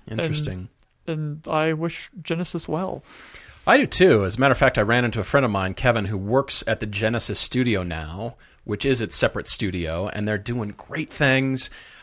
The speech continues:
Speaker 2: I mean, Peter Schreier was, uh, was there. He came from Audi and is the Kia design director overall, but I think he's gonna be being groomed to move on. And so Luke Donkervolke and Sang-Yup Lee, these two guys, they came from G M, Bentley. Luke used to be the design director at Lamborghini.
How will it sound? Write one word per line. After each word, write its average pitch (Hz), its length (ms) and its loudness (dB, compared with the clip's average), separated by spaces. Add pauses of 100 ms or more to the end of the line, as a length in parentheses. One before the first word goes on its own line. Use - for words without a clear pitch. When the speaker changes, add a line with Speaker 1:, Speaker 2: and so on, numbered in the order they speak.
(120)
Speaker 2:
I 113 80 -2
mean, 110 220 2
Peter 156 260 0
Schreier 120 520 4
was, 107 340 -2
uh, 98 240 -2
was 110 200 -2
there. 113 260 4
He 120 100 -2
came 131 200 -2
from 113 160 -6
Audi 110 320 2
and 110 80 -4
is 107 120 -4
the 104 80 -8
Kia 120 220 0
design 110 320 -2
director 104 440 -2
overall, 101 420 -4
but 101 140 -4
I 98 40 -2
think 110 240 -6
he's 110 180 -4
gonna 107 140 -4
be 98 280 -4 (520)
being 139 320 2
groomed 113 600 0
to 110 100 0
move 107 300 -2
on. 90 360 -2
And 85 100 -8
so 98 200 -2
Luke 113 280 -4
Donkervolke 110 840 -2
and 101 160 -6
Sang-Yup 113 420 -4
Lee, 107 360 -4
these 107 280 -4
two 110 120 -4
guys, 98 360 0
they 101 100 -4
came 101 180 -8
from 98 160 -8
G 101 240 -6
M, 98 320 -4
Bentley. 101 560 -6 (320)
Luke 110 360 -2
used 104 180 -4
to 101 60 -8
be 101 60 -2
the 92 100 -6
design 98 320 -4
director 98 280 -4
at - 60 -8
Lamborghini. 127 720 -2